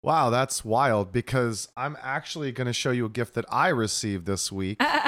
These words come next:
Speaker 1: And I guess, did we talk beforehand? I'm just kidding. Um, so my daily is, uh, something that hasn't happened yet, but I'm really excited about, which is I am putting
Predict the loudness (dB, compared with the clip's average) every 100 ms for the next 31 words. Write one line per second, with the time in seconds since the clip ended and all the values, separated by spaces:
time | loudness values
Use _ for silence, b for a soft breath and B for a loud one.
0 | -2 -2 -2 -4 -6 -8 -14 _ _ -12
1 | -6 -2 0 -2 -4 -6 -6 -4 0 0
2 | 0 -4 -4 -6 -6 -6 -10 -12 -16 B
3 | B 0 0 0 -2 -2 -4 0 2 4
4 | 4 2 -2 -8 -18 B B B B -4
5 | -2 2 4 4 4 4 2 -2 -2 2
6 | 2 2 2 0 -2 -6 -4 0 0 0
7 | -2 -4 -6 -6 -4 -2 -2 -4 -6 -6
8 | -6 -6 -8 _ -6 -4 -2 0 0 0
9 | -2 -4 -8 _ _ _ _ _ -2 0
10 | 0 0 2 2 0 0 0 0 0 -2
11 | -2 -4 -4 -6 -6 -4 -4 -4 -6 -8
12 | -8 -10 -8 -8 -10 -10 -8 -8 -10 -6
13 | -4 -4